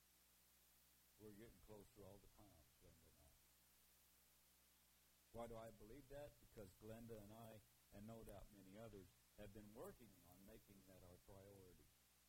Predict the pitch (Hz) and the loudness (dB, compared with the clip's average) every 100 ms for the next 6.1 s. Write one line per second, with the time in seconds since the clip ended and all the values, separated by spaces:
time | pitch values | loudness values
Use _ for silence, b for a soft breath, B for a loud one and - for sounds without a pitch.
0 | - - - - - - 131 127 247 247 | -14 -14 -14 -14 -14 6 8 12 12 12
1 | - 208 175 131 160 135 104 - - - | 10 10 10 10 10 12 12 8 0 -12
2 | - - - - - 143 180 - 180 160 | -14 -14 -14 -14 -2 2 4 6 6 8
3 | 160 135 127 143 - 117 104 113 107 110 | 8 8 8 8 6 2 6 6 6 4
4 | 113 117 - - - 120 131 - 104 - | 0 0 -2 -8 -2 4 4 4 -2 4
5 | 101 87 87 - 101 107 117 - 131 - | 6 6 2 0 -2 0 0 2 2 4
6 | - | 2